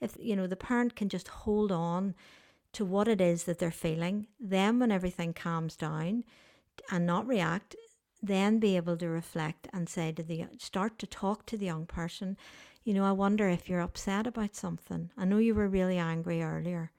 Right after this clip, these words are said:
And maybe they're angry about something. Maybe they are angry about something, but they might be upset. The clue is in how you, the parent, feels in that moment.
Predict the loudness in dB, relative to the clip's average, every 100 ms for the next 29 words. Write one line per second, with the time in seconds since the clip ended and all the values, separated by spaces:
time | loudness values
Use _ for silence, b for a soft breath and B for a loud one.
0 | b b b 0 2 4 2 4 6 6
1 | 4 2 0 -2 -4 -4 -6 -6 -6 -8
2 | -8 _ 0 2 4 4 4 4 2 0
3 | -2 -4 -2 -4 -4 -4 -2 -6 -6 B
4 | B -10 -4 2 2 2 0 0 -2 -4
5 | -2 -2 -10 _ b _ -2 0 4 6
6 | 8 6 4 2 -2 -2 -2 -2 -2 -2
7 | 0 2 2 2 -2 -6 -4 -2 -2 -6
8 | -4 -2 -2 -4 -2 -2 -2 -2 -4 -2
9 | -4